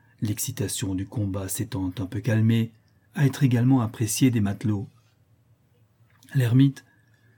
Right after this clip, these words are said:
après avoir pourvu aux plus urgents besoins du navire, désirant connaître le nombre des victimes que lui coûtait le combat avec le Jupiter, ordonna l'appel général.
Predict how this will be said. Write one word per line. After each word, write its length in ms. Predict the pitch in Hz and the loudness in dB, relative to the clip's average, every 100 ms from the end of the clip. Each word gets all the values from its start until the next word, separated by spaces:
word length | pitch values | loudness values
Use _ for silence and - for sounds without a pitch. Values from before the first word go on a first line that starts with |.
| _ | _
après 280 | - - 139 | -6 -2 2
avoir 220 | 147 147 | 2 2
pourvu 400 | - 160 135 165 | 0 2 2 2
aux 120 | 165 120 | 0 0
plus 220 | 165 143 | 2 4
urgents 280 | 127 135 123 | 4 4 4
besoins 300 | 127 135 127 | 4 6 4
du 100 | 110 | 4
navire, 480 | 107 107 127 127 - _ _ _ _ _ - | 2 4 4 4 -2 _ _ _ _ _ 0
désirant 400 | 127 123 135 135 | 2 4 4 4
connaître 460 | 143 139 139 - | 4 4 2 0
le 80 | 113 | 0
nombre 280 | 113 113 110 | 2 2 0
des 100 | 107 | 0
victimes 460 | 110 110 131 131 | -2 0 4 4
que 100 | 120 | 4
lui 120 | 101 104 | -4 -4
coûtait 260 | - - | -6 -2
le 100 | 107 | -2
combat 360 | 107 107 104 120 | -2 -2 0 0
avec 180 | 117 107 | -2 -2
le 80 | |
Jupiter, 680 | 104 98 127 110 117 117 110 _ _ _ _ - | -4 -4 -6 -2 0 0 -4 _ _ _ _ -2
ordonna 480 | 156 117 113 127 135 | 0 2 2 2 2
l'appel 340 | 107 - 127 | 0 0 0
général. 580 | 113 110 98 101 101 | 2 0 0 -2 -6